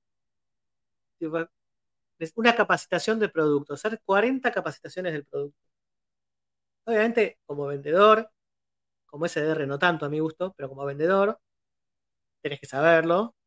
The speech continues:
porque te van a hacer esas preguntas y todo. Pero, pero, para mí, hoy en día lo que más te ayuda a vender es concer-,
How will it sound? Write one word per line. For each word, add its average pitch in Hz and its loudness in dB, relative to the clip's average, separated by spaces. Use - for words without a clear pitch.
porque 127 -14
te 139 -8
van 139 -2
a - -4
hacer 143 -4
esas 139 -8
preguntas 165 0
y 135 -8
todo. 123 -6
Pero, 214 6
pero, 175 4
para 156 2
mí, 196 0
hoy 196 2
en 170 0
día 180 4
lo 147 0
que 147 -4
más 185 4
te - 0
ayuda 175 2
a 156 4
vender 160 0
es 147 -6
concer-, 143 -4